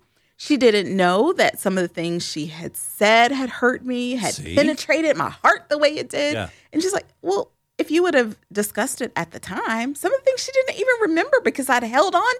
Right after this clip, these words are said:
Speaker 1: to it for so long.
Speaker 2: Exactly.
Speaker 1: She's like, "When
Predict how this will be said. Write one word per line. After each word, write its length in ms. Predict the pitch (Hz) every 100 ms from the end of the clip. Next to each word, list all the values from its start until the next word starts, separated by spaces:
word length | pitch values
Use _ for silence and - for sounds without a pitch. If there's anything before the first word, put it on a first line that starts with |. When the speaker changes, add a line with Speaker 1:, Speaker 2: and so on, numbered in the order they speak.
| 480
Speaker 1:
to 80 | 339
it 80 | 262
for 140 | 247
so 400 | 254 - 196 175 202
long. 380 | 285 285 339 523 554
Speaker 2:
Exactly. 720 | 320 185 165 180 - 104 80
Speaker 1:
She's 140 | - 494
like, 160 | 320 - -
"When 280 | - 311 311